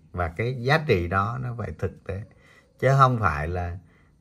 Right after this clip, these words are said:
à, ảo, không? Ảo tức là có cái thông tin gì đó tốt nói ngay. Tôi ví dụ,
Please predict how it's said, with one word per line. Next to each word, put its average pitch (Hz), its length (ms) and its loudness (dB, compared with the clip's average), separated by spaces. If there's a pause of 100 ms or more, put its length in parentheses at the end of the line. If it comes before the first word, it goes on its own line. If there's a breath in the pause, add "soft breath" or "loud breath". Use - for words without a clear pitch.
(120)
à, 78 220 -12
ảo, 82 540 -4
không? 123 240 0
Ảo 80 400 -4
tức 127 140 0
là 110 140 -2
có 107 160 6
cái 123 140 0
thông 113 220 2
tin 110 260 2
gì 95 120 -2
đó 98 160 2 (120)
tốt 127 320 4
nói 104 440 0
ngay. 107 360 -6 (280 loud breath)
Tôi 123 200 8
ví 139 240 6
dụ, 85 260 2